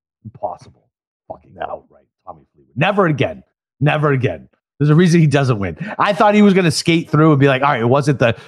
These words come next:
Speaker 1: it, he, he won a P G A event, but it wasn't on U S soil. It's in Canada." Like, but it's right. Like, it was Feinberg's week. Feinberg has been on fucking fire. Like, the fact that, like,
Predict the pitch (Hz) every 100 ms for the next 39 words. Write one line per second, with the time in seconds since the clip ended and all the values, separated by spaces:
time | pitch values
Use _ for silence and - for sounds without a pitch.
0 | - 135 - 139 127 - - _ 143 156
1 | 139 139 131 135 120 127 120 120 113 123
2 | 127 123 123 123 - 104 113 120 113 107
3 | - 90 95 101 110 _ _ _ 104 87
4 | _ _ 185 190 190 175 98 110 135 160
5 | 156 - 156 170 165 170 147 131 151 131
6 | 156 160 151 151 123 143 131 107 139 -
7 | 110 - 110 127 131 117 113 113 131 123
8 | 123 120 - - 120